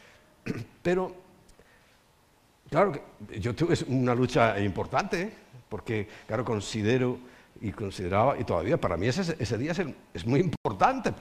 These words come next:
para mí, para mí, porque yo nací de nuevo, pero Jesús no. No nació ese día. Eso es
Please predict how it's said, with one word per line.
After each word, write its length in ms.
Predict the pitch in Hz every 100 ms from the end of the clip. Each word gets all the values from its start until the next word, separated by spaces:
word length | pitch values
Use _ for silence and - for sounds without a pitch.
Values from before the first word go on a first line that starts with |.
| -
para 240 | - 247 226
mí, 300 | 151 147 78 - - -
para 180 | 113 123
mí, 220 | 110 98 - - - -
porque 260 | 107 - 85
yo 120 | 104
nací 240 | 117 123
de 140 | 82 85
nuevo, 360 | 127 117 - - - - _ _ - _ _
pero 200 | - 76
Jesús 300 | - - 123
no. 140 | 131 135 - - _ _ _ _ _ _ _ _ _ _ _ _ _ _ _ _ _ _ _ - _ _ _
No 160 | 160 240
nació 260 | 151 127
ese 160 | 101 90
día. 200 | 80 - - - _ _ _ _
Eso 200 | 107 123
es 220 | 113 113